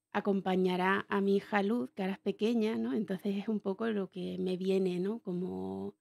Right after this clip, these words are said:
en mi rol de madre, es, eh, de madre de una niña que es pequeña, porque ya los mayores, pues ya, ya está, ¿no? <laughs> Ya son de la vida. Pero sí que he pensado mucho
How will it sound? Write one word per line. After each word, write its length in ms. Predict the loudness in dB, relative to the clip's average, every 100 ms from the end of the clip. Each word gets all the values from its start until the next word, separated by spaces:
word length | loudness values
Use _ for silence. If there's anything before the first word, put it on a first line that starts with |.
| _ _ -4
en 100 | 4
mi 100 | 4
rol 220 | 4 2
de 120 | 2
madre, 500 | 4 4 2 0 -2 -4 -8 _ _ _ _ _ _ _
es, 540 | -6 -4 -4 -8 -18 -20 _ -12
eh, 440 | -8 -8 -10 -10
de 120 | -6 -2
madre 240 | 2 4
de 60 | 4
una 140 | 6
niña 260 | 4 4 2
que 100 | -4
es 40 |
pequeña, 580 | -10 -6 0 4 4 2
porque 260 | -4 -10 -6
ya 120 | -4
los 140 | -2
mayores, 600 | 0 0 0 0 0 -4 -8 -20 -20 -16 -4
pues 160 | -2
ya, 340 | 0 0 0 -2
ya 120 | -6
está, 300 | 0 4 4
¿no? 200 | 2 0
<laughs> 140 | -2 -6
Ya 220 | -8 -6 -6 -6 -8 -8 -6
son 260 | -4 -2 0
de 80 |
la 120 | 2 2
vida. 300 | 0 -4 -12 _ _ _ _ _ _ _
Pero 300 | -2 0 0
sí 280 | -2 -4 -4
que 760 | -2 0 2 2 0 -4 -8 -14 _ _ _ -12
he 80 | -4
pensado 440 | -2 0 0 0
mucho 600 | 0 -2 -4 -4 -4 -4